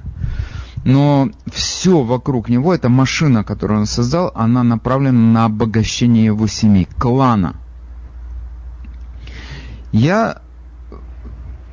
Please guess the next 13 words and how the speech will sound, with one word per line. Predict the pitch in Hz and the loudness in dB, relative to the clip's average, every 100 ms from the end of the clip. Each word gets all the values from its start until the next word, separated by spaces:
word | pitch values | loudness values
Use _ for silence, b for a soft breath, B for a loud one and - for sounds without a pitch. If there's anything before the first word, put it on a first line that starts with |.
| - - - - | -20 -20 -12 -4
как | 120 - | -4 -2
и | |
вы, | 123 160 214 190 - - - - - - - - - | -2 0 -2 -4 -6 -12 -12 -18 -20 -20 -20 -20 -4
знаем | 127 113 156 151 139 123 - | -2 2 2 2 2 -2 -2
о | 117 113 107 107 85 - - - - - - - - - - | 2 4 4 4 2 -4 -14 -14 -14 -14 -12 -12 -12 -14 -6
эту | - 104 113 | -4 2 2
ис-, | 101 - | 0 -2
украинскую | 123 131 127 117 101 - 90 | -2 2 4 4 2 0 0
историю, | 85 - 117 104 | 0 2 2 2
как | 87 95 87 | 2 -2 2
он | 92 | 0
сыну, | - 95 101 73 | 2 2 2 2
сына, | - 117 113 95 | -2 2 4 4